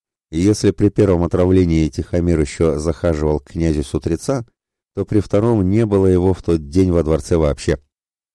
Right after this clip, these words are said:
А у тебя, собственно, есть полный список тех, кто посещал у Бараза Святослава в эти дни», выжидательно уставился на молодого забулдыгу Мирослав. «Помимо меня и Добролюба, мы, если что, каждый день в палатах,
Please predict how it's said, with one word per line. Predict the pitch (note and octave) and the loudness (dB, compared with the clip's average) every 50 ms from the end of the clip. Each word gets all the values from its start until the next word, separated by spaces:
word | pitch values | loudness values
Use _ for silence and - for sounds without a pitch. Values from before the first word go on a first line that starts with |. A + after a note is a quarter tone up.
| _ _ _ _ _ | _ _ _ _ _
А | - F#2 G2 | -8 -6 -4
у | F2+ | -4
тебя, | - - D#2+ C2+ C#2 D2 D#2+ E2 | -2 -4 -4 -2 0 0 0 0
собственно, | - - A2+ G#2+ - - - - G#2+ G#2+ A2 | -2 -2 -4 -4 -4 -6 -6 -4 -2 0 0
есть | A2 G2+ F2 F#2+ G2+ G2 - - | 0 0 0 0 -2 -2 -4 -14
полный | - D#2+ E2+ F2+ F2+ F2 E2 | -10 -6 -4 -2 -2 -2 -4
список | - - E2 - - F2 D#2 - - | -4 -6 -8 -6 -4 -6 -6 -6 -10
тех, | - - G#2 G#2+ - _ _ _ _ _ _ _ _ _ _ _ | -6 -4 -4 -4 -4 _ _ _ _ _ _ _ _ _ _ _
кто | _ - C3+ C#3 | _ -10 -10 -4
посещал | - C3 A#2+ - - F#2+ - - F#2+ F2+ E2 D#2 | -4 -4 -4 -2 -4 -6 -4 -2 0 0 0 0
у | |
Бараза | C#2+ C#2+ D2+ D#2 E2 D2+ C#2+ D2 | 0 0 0 0 0 0 -2 -4
Святослава | - - D#2 - E2 D#2 - - E2+ E2+ D#2 D2 | -4 -4 -4 -4 -4 -6 -4 -2 -2 0 0 0
в | D2 | 0
эти | D#2 - - | -2 -2 -4
дни», | F#2 D#2+ D2+ C2 - - _ _ _ _ _ _ _ _ _ _ _ | -4 -4 -4 -6 -6 -8 _ _ _ _ _ _ _ _ _ _ _
выжидательно | - C2 C#2 B1+ C2+ B1 C#2 D#2 D#2 - D2+ C#2 C#2+ C#2 | -12 -10 -8 -6 -6 -2 -2 -2 -2 -2 -4 -4 -4 -4
уставился | C2+ - - - D2 D2 C#2+ - - C#2+ | -6 -6 -6 -4 -2 -2 -4 -4 -6 -6
на | C#2+ C#2 | -4 -4
молодого | C#2+ C#2+ D2 C#2 C#2 D2 C#2 C#2+ | -2 -2 -2 -2 -2 -2 -2 -2
забулдыгу | C2+ C#2 C2+ C2 C#2 C#2 C#2 D2+ C#2 C#2+ C#2 | -2 -4 -4 -4 -4 -4 -2 -4 -2 -2 -4
Мирослав. | C#2 C#2 C#2 C#2+ - - C2+ B1+ - _ _ _ _ _ _ _ _ _ _ _ _ _ _ _ _ _ _ _ _ - | -4 -4 -6 -6 -6 -6 -6 -6 -8 _ _ _ _ _ _ _ _ _ _ _ _ _ _ _ _ _ _ _ _ -10
«Помимо | D#2+ E2 E2+ F2+ F2+ F#2 F2+ | -8 -4 -2 0 0 0 0
меня | F2+ F2+ F#2 F#2+ F#2+ F#2+ | 0 0 0 0 0 0
и | F2+ | 0
Добролюба, | F2 F2 E2+ F#2 F#2+ G2+ A2 G#2+ E2+ C#2 C2+ _ _ _ _ _ _ _ _ _ _ _ | -2 -2 -2 0 0 0 0 0 0 -2 -4 _ _ _ _ _ _ _ _ _ _ _
мы, | - F2+ G#2+ A#2+ A#2+ | -8 -4 -2 0 2
если | A#2+ G2+ - G#2 F#2 | 0 0 0 -2 -2
что, | - - - F#2 D#2 C2+ | -2 -2 0 0 0 0
каждый | - - G2+ G#2 G2 F2 F2 F2+ | -2 -4 -4 -2 -2 -2 -2 -2
день | E2 G2+ G#2 F#2 | 0 0 0 0
в | - | -2
палатах, | - F2 F2 F2 D2+ - C2+ - - | -4 -4 -2 -2 -2 -4 -6 -10 -10